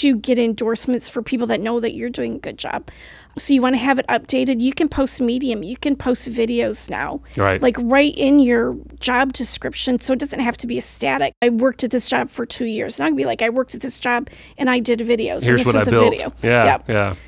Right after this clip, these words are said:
Speaker 1: So it's a lot more interactive. It's really cool. And there's also a news feed now that a lot of people don't know there's a news feed like Facebook now.
Speaker 2: Yeah.
Speaker 1: The demographics of LinkedIn is, you know, higher educated,
Speaker 2: Right.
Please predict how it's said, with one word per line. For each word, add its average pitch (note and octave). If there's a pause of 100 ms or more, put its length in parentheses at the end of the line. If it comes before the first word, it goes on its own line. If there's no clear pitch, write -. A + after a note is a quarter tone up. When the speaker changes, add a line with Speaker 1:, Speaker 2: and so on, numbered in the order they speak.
Speaker 1:
So -
it's -
a E4
lot D4
more D4+
interactive. C4+
It's - (140)
really D4+
cool. D4+
And D#4+
there's F4
also C4+
a B3
news B3+
feed F#3+
now F#3
that B3+
a C#4
lot A#3+
of B3+
people D4
don't A#3+
know B3
there's A#3+
a A#3+
news A#3
feed -
like -
Facebook -
now. -
Speaker 2:
Yeah. G#2 (220)
Speaker 1:
The C#4+
demographics C#4
of B3
LinkedIn B3
is, A3+
you B3
know, A3+
higher A3+
educated, A3+
Speaker 2:
Right. F3+